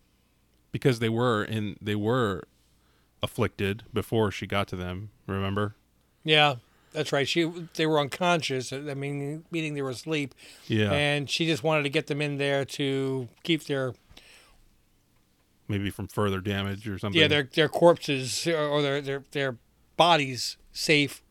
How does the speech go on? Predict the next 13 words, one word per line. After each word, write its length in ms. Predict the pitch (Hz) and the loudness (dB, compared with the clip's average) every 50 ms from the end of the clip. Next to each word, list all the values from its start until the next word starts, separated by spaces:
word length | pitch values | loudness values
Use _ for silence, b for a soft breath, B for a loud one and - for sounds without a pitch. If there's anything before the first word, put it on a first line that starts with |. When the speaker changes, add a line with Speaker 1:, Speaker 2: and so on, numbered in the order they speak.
| _ _ | _ _
Speaker 2:
from, 440 | - - - 147 143 135 139 135 135 | -10 -2 0 0 2 2 0 0 0
uh 180 | 135 135 135 131 135 | 2 4 4 6 8
Speaker 1:
Oh, 180 | 151 151 139 117 | 8 8 6 4
from 200 | - 131 120 113 | 2 0 0 2
being 240 | 131 131 120 110 | 2 2 2 2
knighted. 420 | 107 113 120 127 117 107 98 92 - - _ _ _ _ _ _ _ _ _ _ _ _ _ _ _ - | 2 2 2 2 2 0 0 -2 -8 -20 _ _ _ _ _ _ _ _ _ _ _ _ _ _ _ -6
Speaker 2:
Yes. 300 | 139 156 160 143 120 - | 0 2 2 2 2 2
Speaker 1:
From 140 | - 113 107 | 2 2 2
the, 180 | 104 98 92 - | 2 0 0 -2
from 160 | - - 107 | -2 -4 -2
that 140 | 104 98 92 101 | -2 0 0 -2
entity, 420 | 101 - 104 - - 92 87 - - | -2 -2 -4 -4 -4 -6 -8 -4 -4
yeah. 300 | 104 104 101 95 90 | -2 -2 -2 -2 -4